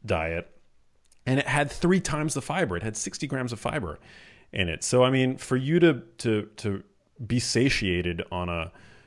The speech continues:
you know, on a vegetarian diet, you've gotta be eating lots of fiber, which induces that mechanical stretching of the stomach. But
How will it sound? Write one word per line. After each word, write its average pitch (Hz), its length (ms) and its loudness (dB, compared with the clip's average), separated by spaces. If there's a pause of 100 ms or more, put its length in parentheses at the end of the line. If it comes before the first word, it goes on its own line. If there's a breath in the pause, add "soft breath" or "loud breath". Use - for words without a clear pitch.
(140 soft breath)
you 104 100 -4
know, 92 60 0
on 92 80 0
a 87 40 0
vegetarian 98 420 0
diet, 101 240 2
you've 90 120 -2
gotta 123 180 2
be 110 340 -4
eating 107 220 2
lots 95 320 2
of 98 80 -4
fiber, 107 260 2
which 85 200 -4
induces 95 320 -2
that 87 120 -2
mechanical 95 600 -2
stretching 92 400 -4
of 80 80 -8
the 85 80 -8
stomach. 117 420 -4
But 87 240 -4